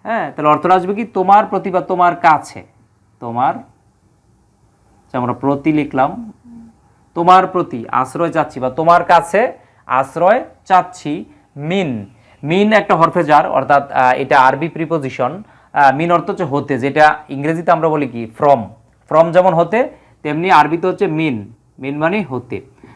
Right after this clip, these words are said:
তা আমরা জানি যে, আহ, ইংরেজিতে, আহ, প্রিপোজিশনের পরে যেমন ভার্বের সাথে আইএনজি যোগ করতে হয়, তা আরবিতেও একই নিয়ম, কাছাকাছি নিয়ম।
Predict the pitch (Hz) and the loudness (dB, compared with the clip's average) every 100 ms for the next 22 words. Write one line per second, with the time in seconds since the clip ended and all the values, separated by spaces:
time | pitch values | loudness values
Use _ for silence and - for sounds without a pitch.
0 | _ 151 160 196 208 190 175 156 156 147 | _ 4 4 4 2 2 0 2 2 2
1 | 135 - _ _ _ _ _ _ - 123 | -4 -16 _ _ _ _ _ _ -4 0
2 | 120 113 113 - - - - - 156 165 | 2 0 -4 -14 -20 -20 -20 -8 -2 2
3 | 190 214 220 165 180 165 127 123 147 175 | 2 2 2 2 2 4 2 2 -4 -4
4 | 190 185 185 156 180 180 156 143 160 147 | -4 -2 -2 0 2 2 2 0 -2 0
5 | 123 127 135 139 139 156 151 147 147 151 | 2 0 -2 0 2 2 -2 -6 -6 -4
6 | 151 - 135 139 208 _ _ - 113 147 | -4 -2 -4 -4 -8 _ _ 0 2 2
7 | 156 202 240 196 202 170 190 170 156 165 | 0 2 4 4 4 0 0 0 0 -2
8 | 220 _ 156 165 165 160 147 127 | -8 _ -6 -2 -2 -4 -4 -6